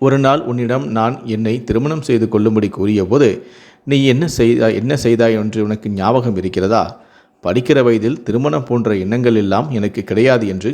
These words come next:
கூறினாய். அன்று நீ அதை நகைச்சுவையாக கூறினாயா அல்லது என்னை தவிர்ப்பதற்காக கூறினாயா என்று எனக்கு தெரியாது. ஆனால் போன ஜென்மத்து சாபமோ அல்லது பாவமோ தெரியவில்லை. நீ அன்று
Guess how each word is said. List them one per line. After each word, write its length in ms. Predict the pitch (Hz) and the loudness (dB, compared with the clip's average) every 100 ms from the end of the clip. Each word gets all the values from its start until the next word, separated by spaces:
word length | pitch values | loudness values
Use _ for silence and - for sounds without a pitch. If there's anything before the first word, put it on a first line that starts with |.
| 156 | -6
கூறினாய். 420 | 123 101 90 82 - - - - - | -6 -4 -4 -6 -8 -8 -6 -6 -4
அன்று 320 | 110 123 127 | -2 0 2
நீ 120 | 120 131 180 - - _ | 2 0 -4 -14 -20 _
அதை 240 | 110 110 120 | 0 2 2
நகைச்சுவையாக 840 | 104 95 127 117 147 135 117 113 113 | -2 -2 -2 2 2 4 2 0 -2
கூறினாயா 580 | 107 107 107 104 101 143 160 - | -2 -2 0 0 0 -2 -6 -4
அல்லது 320 | 113 101 110 160 - | -2 0 0 0 -4
என்னை 320 | 110 113 110 143 - - - - | 0 2 2 0 -6 -18 -18 -6
தவிர்ப்பதற்காக 880 | 98 147 - 139 127 123 117 113 | 0 0 2 2 4 2 0 -2
கூறினாயா 540 | - 107 107 104 101 101 - | -2 -2 0 0 0 -2 -4
என்று 260 | 107 101 120 | -8 -2 0
எனக்கு 300 | 98 - 110 | 0 -2 -2
தெரியாது. 420 | 92 90 87 - - _ - _ | -2 -2 -4 -6 -10 _ -20 _
ஆனால் 400 | - 135 127 123 135 | 0 2 2 -2 -4
போன 340 | - 139 156 135 | -4 -2 0 0
ஜென்மத்து 560 | 120 120 120 113 110 117 127 | 0 2 0 0 -2 -2 -4
சாபமோ 560 | - 92 104 110 113 113 - | -2 0 2 2 2 0 -6
அல்லது 360 | - 110 98 104 143 - - | -2 0 2 0 -2 -8 0
பாவமோ 520 | 98 123 131 113 113 135 | 2 2 2 0 -4 -6
தெரியவில்லை. 540 | 107 107 101 92 98 92 - _ _ _ 117 | -4 -2 -2 -2 -2 -4 -8 _ _ _ 0
நீ 100 | 131 | 2
அன்று 360 | 117 120 110 | 2 2 0